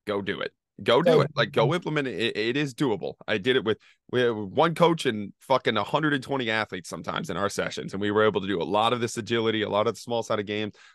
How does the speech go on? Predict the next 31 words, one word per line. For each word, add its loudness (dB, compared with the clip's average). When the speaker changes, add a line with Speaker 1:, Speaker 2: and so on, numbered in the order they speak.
Speaker 1:
a -8
lot 6
of 2
the 2
grappling 2
stuff. 0
Like, -6
it -2
is 0
one -2
hundred 0
percent -2
doable -4
in 2
the 2
college 4
sector. 0
And -2
so 0
many -2
coaches 0
that -10
give -4
themselves 0
Speaker 2:
Okay. -6
Speaker 1:
the -2
out 0
of, -8
like, -4
"Oh, 2
I, 4